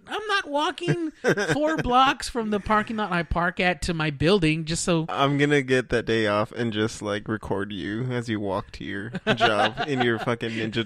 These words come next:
Speaker 2: Turtle suit.
Speaker 1: Dude, I, I don't wanna do that. I'm over it.
Speaker 2: I'm over it.
Speaker 1: Yeah.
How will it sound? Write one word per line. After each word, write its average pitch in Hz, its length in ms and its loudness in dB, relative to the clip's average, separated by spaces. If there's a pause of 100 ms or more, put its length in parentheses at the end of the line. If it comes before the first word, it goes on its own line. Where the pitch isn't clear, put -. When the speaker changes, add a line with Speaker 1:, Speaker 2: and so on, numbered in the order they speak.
Speaker 2:
Turtle 120 280 2
suit. 214 360 -4 (440)
Speaker 1:
Dude, 170 580 -4 (180)
I, 143 220 -16 (260)
I 156 120 -12
don't 151 400 -8
wanna 151 220 -4
do 156 340 -2
that. 151 500 2 (1300)
I'm 139 140 -12
over 147 280 -4
it. 135 200 -6 (1700)
Speaker 2:
I'm 110 120 -8
over 107 420 -6
it. - 180 -18 (1200)
Speaker 1:
Yeah. 98 220 -10